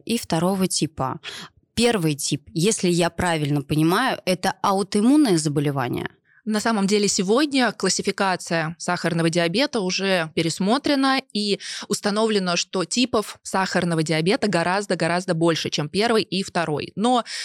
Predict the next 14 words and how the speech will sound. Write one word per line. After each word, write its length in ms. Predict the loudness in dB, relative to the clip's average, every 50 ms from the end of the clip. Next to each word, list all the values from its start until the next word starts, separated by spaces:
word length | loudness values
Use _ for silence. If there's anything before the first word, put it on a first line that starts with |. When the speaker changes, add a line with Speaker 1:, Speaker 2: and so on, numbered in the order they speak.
| -10 -10 -6 -2
Speaker 2:
а, 240 | 0 0 0 0
такая 540 | 0 -2 -4 -2 0 0 2 2 0 0 -2
классификация 680 | -2 -4 -4 -2 -2 -2 0 0 -2 -2 -2 -2 -2
основная, 640 | -2 -4 -6 -4 -2 -2 -2 0 0 0 0 0 0 0
да, 140 | 0 0
и 80 | 0 0
самые 280 | -2 -2 -4 -2 -2 -4
часто 360 | -4 -4 -4 -4 -4 -6 -6
встречаемые 560 | -4 -2 -2 -2 0 2 2 2 2 2 0
типы, 420 | 0 -2 -4 -2 0 0 0 0 0
и, 100 | -2 -2
наверное, 340 | 0 2 0 0 0 0 -2
наиболее 400 | 0 0 2 2 2 2 2 2
понятные 720 | 0 0 -2 0 0 -2 -2 -2 -2 -2 0 2 2 0